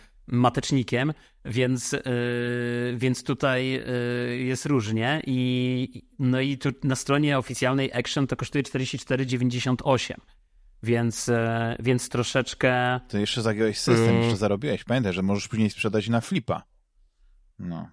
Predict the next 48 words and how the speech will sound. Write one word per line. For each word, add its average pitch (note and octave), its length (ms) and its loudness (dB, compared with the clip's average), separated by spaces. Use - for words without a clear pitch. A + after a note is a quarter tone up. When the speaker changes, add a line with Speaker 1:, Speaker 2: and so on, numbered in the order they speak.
Speaker 2:
albo F#2+ 160 -2
jak G#2 100 0
jeszcze C3+ 160 4
Speaker 1:
Nie, A3+ 60 8
Speaker 2:
za A#3+ 60 6
Speaker 1:
no, G#3+ 80 4
ja E3+ 80 6
Speaker 2:
to D3+ 60 4
Speaker 1:
nie D3+ 60 0
Speaker 2:
trochę. - 120 -8
Speaker 1:
sprzedam, E3+ 280 0
bo B2 80 0
ja B2+ 100 0
to, C3+ 140 -4
bo C3+ 140 -6
to D3 100 -2
jest C#3+ 220 -2
całkiem C#3 320 0
spoko, - 440 -4
wiesz. G#2+ 340 -4
Speaker 2:
Mhm. - 160 -8
Speaker 1:
Tam D3 140 2
jest C3+ 120 -2
dwieście F3 260 2
czterdzieści C#3+ 400 -6
gier, D3 240 2
mnóstwo D3+ 360 0
szrotu, D3 440 0
ale E3 140 2
niektóre E3+ 360 0
nawet D#3+ 260 0
są D#3 140 0
całkiem D3 340 0
spoko, - 420 -6
nie? A#2+ 240 -4
I, B2+ 280 0
i, C#3 260 -2
i C3+ 40 2
nawet C3+ 260 0
mojej C#3 160 2
córce C3 280 -2
się A#2+ 120 -6
spodobały, A#2 480 2
niektóre, A#2+ 340 2
więc A2+ 200 -2
jest - 180 -4
okej. G#2 300 -2
Speaker 2:
Mhm. G#2 200 -10